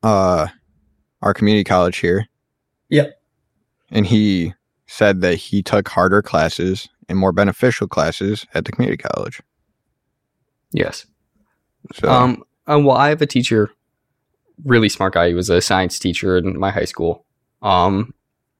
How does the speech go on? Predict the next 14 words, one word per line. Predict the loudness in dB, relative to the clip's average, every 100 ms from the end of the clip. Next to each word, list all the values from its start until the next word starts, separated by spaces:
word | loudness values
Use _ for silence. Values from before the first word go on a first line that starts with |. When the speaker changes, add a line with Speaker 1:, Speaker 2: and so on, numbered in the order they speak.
| _ _ _ _ _ _
Speaker 3:
he | 2 4
was | 4
younger. | 2 2 0
He's | 0
probably | 0 0
twenty-eight | 0 -2 0 0 0 -4 -4 -6
when | -4 0
I | 0
went | 0 -2 -2
through | -4
his |
class. | 0 0 0 -6 -16 _ _ -2
Speaker 1:
Mm-hmm. | 2 2 -2 _ -2
Speaker 3:
Um, | 2 2 2 0 -6